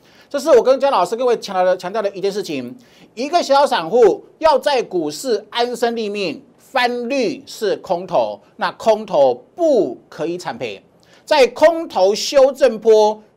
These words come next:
永远不允许自己惨赔，这个很重要哈。好，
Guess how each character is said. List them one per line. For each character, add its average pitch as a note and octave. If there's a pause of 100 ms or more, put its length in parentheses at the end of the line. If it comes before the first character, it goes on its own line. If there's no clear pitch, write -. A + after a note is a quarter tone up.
永 G#3+
远 F#3+ (140)
不 C4+
允 F3
许 D3+
自 C4+
己 F3
惨 D#3+
赔， A2+
这 G#3+
个 A3
很 D3
重 G#3
要 F#3+
哈。 D#3
好， D3